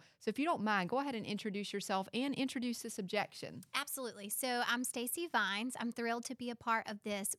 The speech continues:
Speaker 2: podcast. So far this season has been an absolute joy to step through Scripture with all of you and with my sister Tina. Uh, today, we are going to hit a, an objection that, yes,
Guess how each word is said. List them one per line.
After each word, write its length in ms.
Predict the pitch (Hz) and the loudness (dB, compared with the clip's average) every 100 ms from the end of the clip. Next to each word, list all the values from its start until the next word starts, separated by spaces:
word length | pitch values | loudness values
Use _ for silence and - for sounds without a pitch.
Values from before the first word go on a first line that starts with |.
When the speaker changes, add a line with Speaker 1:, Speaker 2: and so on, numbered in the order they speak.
| - | -2
Speaker 2:
podcast. 420 | 240 247 262 247 - | -4 -2 -2 0 0
So 120 | 214 | 0
far 280 | - 226 214 | 4 4 4
this 180 | 202 | 0
season 460 | - 220 214 220 208 | 0 0 0 0 0
has 240 | 208 196 | -2 -4
been 120 | - 208 | -2 -2
an 120 | 196 | 0
absolute 540 | 190 - - 233 226 - - - _ 202 | -2 0 -2 2 0 0 -10 -20 _ -4
joy 600 | - 226 214 214 208 214 | 2 4 4 6 4 2
to 120 | - | 0
step 320 | 208 - - | 2 2 0
through 100 | - | 0
Scripture 480 | 226 - 214 - 214 | -2 -2 -4 -2 -2
with 180 | 196 196 - | -2 -2 2
all 180 | 214 | 2
of 120 | 214 202 | 2 2
you 200 | 208 202 | 0 0
and 260 | 185 190 | -2 -2
with 180 | 208 214 | -4 -4
my 100 | 190 | -4
sister 360 | 190 233 - 202 | -4 -4 -4 -6
Tina. 440 | - 262 247 233 - - - - | -2 0 2 0 -2 -14 -14 -2
Uh, 60 | 214 - | -2 0
today, 800 | 233 196 269 330 277 190 185 196 - - - | -2 0 2 4 6 4 2 0 -6 -14 -2
we 180 | 240 | 2
are 60 | 277 | 2
going 260 | 247 247 240 | 2 0 0
to 80 | 240 | -2
hit 340 | 196 220 214 - - | 0 2 2 -2 -2
a, 240 | 202 196 | -2 -2
an 120 | 233 240 | 0 -2
objection 500 | 220 226 202 233 208 | 2 2 2 0 0
that, 180 | 196 - | -2 -6
yes, 300 | 214 208 - | -4 -2 -2